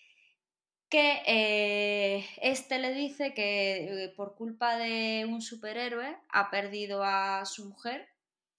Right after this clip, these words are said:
y, y que está intentando hacer una campaña en contra de ellos, eh, pues como sea, o sea,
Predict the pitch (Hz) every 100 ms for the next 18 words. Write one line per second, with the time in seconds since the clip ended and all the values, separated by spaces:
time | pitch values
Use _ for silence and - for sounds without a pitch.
0 | _ _ _ _ _ - 277 254 233 214
1 | 202 180 196 226 196 185 175 170 165 165
2 | 175 - 202 196 220 214 220 226 233 226
3 | 226 214 - 220 233 247 277 254 208 196
4 | 208 208 220 214 226 233 254 294 320 220
5 | 185 180 175 165 160 156 156 151 175 -
6 | - - 196 170 214 180 104 - - 147
7 | 151 156